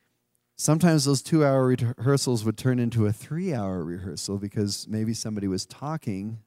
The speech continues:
about something and for a long time. And maybe that something was really good, but we, we learned that long, making people stay for a long time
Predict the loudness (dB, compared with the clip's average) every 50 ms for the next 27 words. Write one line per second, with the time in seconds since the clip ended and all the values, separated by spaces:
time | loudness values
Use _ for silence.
0 | _ _ _ -14 -10 -8 -6 -6 -6 -8 -8 -8 -10 -10 -10 -10 -8 -8 -8 -8
1 | -10 _ _ _ _ _ _ _ _ _ _ -6 -4 -2 -2 -2 -4 -6 -8 _
2 | _ _ _ _ _ _ _ -10 -4 -2 0 0 0 -2 -2 -2 -2 -2 -2 -2
3 | -4 -8 -10 -14 -20 _ _ _ _ _ _ _ _ _ _ -4 -2 0 2 2
4 | 2 2 4 2 2 0 0 -2 -2 -2 -2 -2 -2 0 0 2 2 4 4 2
5 | 2 4 6 6 8 6 6 4 2 0 -4 -2 2 4 4 4 4 2 -2 _
6 | _ _ _ _ _ _ _ _ _ _ _ _ 2 6 8 8 8 8 6 4
7 | 4 4 6 6 6 4 4 4 4 4 4 4 2 2 2 -2 _ _ _ _
8 | _ _ _ _ _ _ _ _ _ _ _ _ _ _ _ _ -10 -6 -2 0
9 | 2 2 2 2 0 -4 -8 -12 -10 -4 -2 0 0 0 0 -2 -4 -4 -4 -4
10 | -4 -4 -2 0 0 0 2 2 2 2 2 2 2 2 0 0 0 -2 -2 0
11 | -2 -2 -4 -6 -10